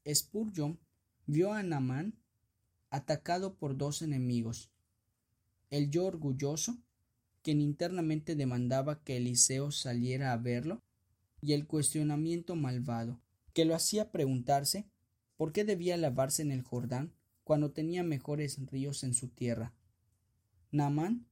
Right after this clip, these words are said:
superó estos dos enemigos e hizo lo que Dios le pidió que hiciera. B. Y su carne se volvió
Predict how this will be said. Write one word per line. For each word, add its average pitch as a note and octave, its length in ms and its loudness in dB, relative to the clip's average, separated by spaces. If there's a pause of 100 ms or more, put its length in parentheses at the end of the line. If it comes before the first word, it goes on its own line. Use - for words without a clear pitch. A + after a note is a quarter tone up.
superó E3 460 0
estos F#3 320 -4
dos D#3 220 -2
enemigos C#3 640 -2 (540)
e D3+ 80 0
hizo F#3 380 4
lo D3 200 -2
que B2+ 140 -2
Dios C3+ 400 0
le C#3 120 -2
pidió C3 400 -2
que C3+ 120 -2
hiciera. A#2+ 520 0 (640)
B. C3 460 0 (800)
Y E3 120 0
su D#3+ 220 4
carne G#3+ 360 2
se F3+ 200 0
volvió D3 640 0